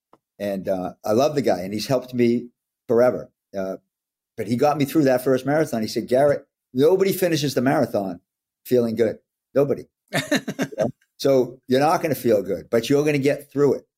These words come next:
Speaker 1: You can get through it. And it was that, it was the night before. And that was just that little vote of confidence. I said, "Oh, I can get through it." And I did. I got through it. And, uh, it was great. And it was, it was a,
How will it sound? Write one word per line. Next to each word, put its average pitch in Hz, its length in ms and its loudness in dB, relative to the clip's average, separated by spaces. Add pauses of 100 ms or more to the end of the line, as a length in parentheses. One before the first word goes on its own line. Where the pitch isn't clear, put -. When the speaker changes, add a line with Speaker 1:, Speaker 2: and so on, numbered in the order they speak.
(120)
Speaker 1:
You 107 140 -4
can 107 160 -4
get 143 280 -2
through 127 220 2
it. 123 100 -2 (200)
And 120 80 0
it 131 40 2
was 143 140 -4
that, - 200 -2
it 160 60 4
was 214 140 0
the 202 80 0
night 180 260 -2
before. 175 420 0 (260)
And 127 80 -4
that 156 80 0
was 170 140 0
just 185 140 -2
that 175 160 0
little 226 420 4 (160)
vote 147 260 2
of 143 60 -6
confidence. 123 560 -4
I 107 40 -6
said, - 200 -10
"Oh, 151 120 -8 (300)
I 123 140 0
can 160 140 -6
get 156 220 -2
through 208 180 -2
it." - 120 -12 (640)
And 135 140 0
I 156 100 2
did. 175 340 0 (440)
I 104 80 0
got 131 240 0
through 107 200 2
it. 113 120 0 (480)
And, 107 280 -2
uh, 107 260 2
it 110 60 2
was 127 160 0
great. 175 240 2
And 92 100 -8
it 101 60 -10
was, 104 180 -4
it 113 260 -6
was 104 160 -8
a, 104 140 -4